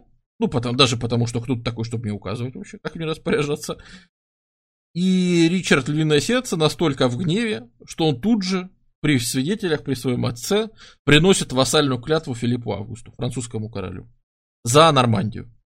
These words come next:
А, ну, опять же, да, наша любимая рубрика. Союз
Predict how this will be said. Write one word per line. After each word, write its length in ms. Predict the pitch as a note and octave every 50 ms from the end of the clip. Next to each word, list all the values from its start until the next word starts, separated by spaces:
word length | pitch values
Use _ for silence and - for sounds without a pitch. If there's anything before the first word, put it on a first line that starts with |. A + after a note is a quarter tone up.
| _
А, 160 | - G#2 G#2+
ну, 160 | A2+ D#3+ F3+ C#3
опять 360 | - A#2 C3 B2+ - A2+ A2
же, 120 | - E2+
да, 140 | F#2+ B2 C3+
наша 220 | B2 A#2 A#2 -
любимая 360 | - A#2 A#2 A2+ A2 A2 A#2 D3+
рубрика. 480 | A3 A3+ G3 F3 - - B2+ A#2 - - - - - - _ _
Союз 720 | - - - D3+ D#3+ F3+ G#3 G3 D3 A2+ - - - -